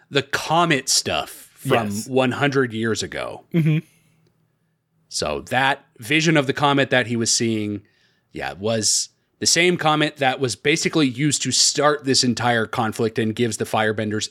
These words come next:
Speaker 1: immense strength.
Speaker 2: Is there a celestial body <clears throat> that empowers every type of bending? Like, with the, the firebenders have this comet. Is there something else for everyone else?
Speaker 1: This is a really good question. There is at least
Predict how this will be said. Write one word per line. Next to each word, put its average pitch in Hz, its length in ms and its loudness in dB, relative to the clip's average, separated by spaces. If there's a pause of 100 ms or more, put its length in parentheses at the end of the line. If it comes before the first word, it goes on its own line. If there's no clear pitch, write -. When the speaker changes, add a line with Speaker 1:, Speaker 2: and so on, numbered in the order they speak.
(120)
Speaker 1:
immense 151 640 4
strength. - 960 -2
Speaker 2:
Is 190 220 2
there 277 440 2
a 185 160 4
celestial 147 640 4
body 113 640 2
<clears throat> - 40 -20 (420)
that 139 160 2
empowers 139 480 2 (100)
every 123 320 2
type 101 240 -4
of 85 180 -10
bending? 73 480 -10 (960)
Like, 107 180 -4
with 123 140 -2
the, 117 180 4
the 113 120 0
firebenders 160 580 2
have 127 120 2
this 120 160 0
comet. 82 520 -6
Is 101 220 -8
there 117 220 -2
something 165 420 2
else 123 440 2
for 107 420 -2
everyone 117 560 2
else? 87 380 -6 (1120)
Speaker 1:
This 135 160 2
is 175 80 0
a 185 60 4
really 202 220 4
good 202 180 0
question. 131 400 2
There 127 160 4
is 131 140 4
at 139 160 2
least 143 440 -2